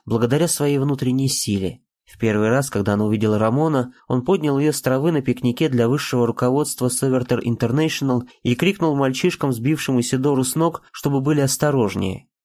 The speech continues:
Ей тогда было пять или шесть лет. После похищения Треллы Исидора плохо понимала, почему ее подруги такие грустные и не похожи на себя. Она даже иногда видела, как плачет кто-то из взрослых, но если Анри и Рамон и давали когда-то слабину,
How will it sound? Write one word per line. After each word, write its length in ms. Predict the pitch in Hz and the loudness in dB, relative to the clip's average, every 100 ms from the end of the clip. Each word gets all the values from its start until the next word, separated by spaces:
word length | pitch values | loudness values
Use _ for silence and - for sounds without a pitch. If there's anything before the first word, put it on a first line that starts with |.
| _ - | _ -4
Ей 180 | 139 | -2
тогда 300 | 143 127 131 | 0 0 0
было 320 | 147 135 139 131 | 0 2 2 0
пять 340 | - 170 170 | -2 -4 -2
или 160 | 139 127 | -2 -2
шесть 400 | - 147 139 - | -2 -4 -4 -2
лет. 400 | 127 104 - _ _ _ _ _ _ | 0 0 -4 _ _ _ _ _ _
После 260 | 123 - | -2 0
похищения 640 | 131 131 135 - 139 135 135 | -2 0 -2 0 0 0 -2
Треллы 460 | 156 170 143 110 - _ | 0 2 2 0 -4 _
Исидора 420 | 139 170 165 190 | -4 0 2 2
плохо 340 | 143 185 202 131 | 2 0 0 -2
понимала, 540 | 135 120 131 170 151 | 0 0 2 2 0
почему 500 | - 107 - 143 160 | 0 -4 -2 0 2
ее 220 | 135 120 | 2 2
подруги 440 | 117 120 123 160 120 | 2 0 0 0 0
такие 360 | 107 - 120 | -2 0 0
грустные 580 | 113 147 160 127 113 101 - | 0 0 -2 0 0 -2 -6
и 80 | 123 | -4
не 120 | 123 | -2
похожи 480 | 127 131 139 127 123 | -2 -2 -2 0 0
на 100 | 120 | 0
себя. 520 | - 135 113 98 - _ _ | 0 -2 0 0 -4 _ _
Она 200 | - 127 | -4 0
даже 260 | 127 117 127 | 0 0 2
иногда 420 | 127 123 135 135 | 2 0 0 0
видела, 480 | 120 139 131 127 120 | 0 -2 0 0 0
как 240 | - 117 - | -2 -6 -4
плачет 380 | 139 156 156 113 | -2 0 -2 -4
кто-то 240 | 127 127 | -4 -2
из 80 | 131 | -2
взрослых, 560 | 147 170 156 - 92 - _ _ | 0 -2 -2 -4 -6 -10 _ _
но 80 | 107 | -2
если 400 | 104 101 107 107 | 0 0 -2 -2
Анри 280 | 104 107 107 | -2 0 0
и 100 | 107 | 0
Рамон 380 | 107 110 110 107 | 0 2 0 -2
и 80 | - | -4
давали 440 | 107 104 101 104 135 | 0 0 2 2 0
когда-то 360 | 156 156 160 | 0 0 -2
слабину, 640 | 147 - 147 139 147 143 139 | -2 -2 -2 0 0 0 -4